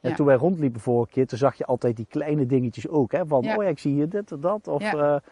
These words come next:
Speaker 2: En dit is
Speaker 1: de
Speaker 2: groot,
Speaker 1: kleur.
Speaker 2: hè? Maar
Speaker 1: Dit is
Speaker 2: ook
Speaker 1: groot.
Speaker 2: weer, maar ook weer klein, weet je wel. Al die kleine, kleine worteltjes, al die kleine dingetjes die je niet ziet, zeg maar. Die ook allemaal hun functie hebben. We onderschatten, denk ik,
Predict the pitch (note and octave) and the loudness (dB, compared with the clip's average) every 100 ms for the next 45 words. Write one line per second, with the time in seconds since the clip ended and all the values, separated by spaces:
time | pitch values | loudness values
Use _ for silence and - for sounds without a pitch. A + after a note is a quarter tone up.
0 | - F3+ A3 A3+ C3 F#3+ G#3 F3 E3+ E3+ | -16 -6 -6 -4 -6 -2 -2 -2 -6 -8
1 | C4+ F3+ G3 - B3+ A#3 G3+ F#3 G3 F#3+ | -8 -4 -2 0 2 2 2 2 -2 0
2 | A3+ F#3 D#3+ - F#3 F3 C#3 C#3 D#3+ D#3+ | 0 -2 -8 -2 -2 -2 -6 -12 -14 -10
3 | D#3+ - E3 D#3+ F3 E3 E3 D3+ - - | -8 -8 -10 -6 -4 -4 -4 -8 -16 -20
4 | _ - F3 E3 D3+ E3+ D#3 E3+ - E3 | _ -10 -6 -6 -6 -10 -10 -14 -14 -14
5 | E3 F3+ E3 D#3+ D3 E3+ D#3+ C#3+ F3 D#3 | -10 -8 -8 -8 -8 -8 -10 -14 -12 -10
6 | D#3+ E3 - - E3+ - - D#3+ E3 D3+ | -8 -8 -10 -10 -10 -10 -10 -10 -8 -8
7 | D3 E3 _ _ _ _ _ _ _ - | -8 -12 _ _ _ _ _ _ _ -10
8 | F3+ F#3+ G3 F#3+ F#3+ E3+ F3+ - G3+ G#3 | -4 -2 0 0 0 -4 -6 -4 -4 -4
9 | E3+ C#3+ C#3 C#3+ - - - _ _ _ | -8 -8 -10 -12 -16 -20 -20 _ _ _
10 | E3+ - F#3 F3 - G3+ G#3 E3+ F3+ F3 | -16 -12 -10 -12 -12 -14 -12 -12 -12 -12
11 | E3+ - | -18 -20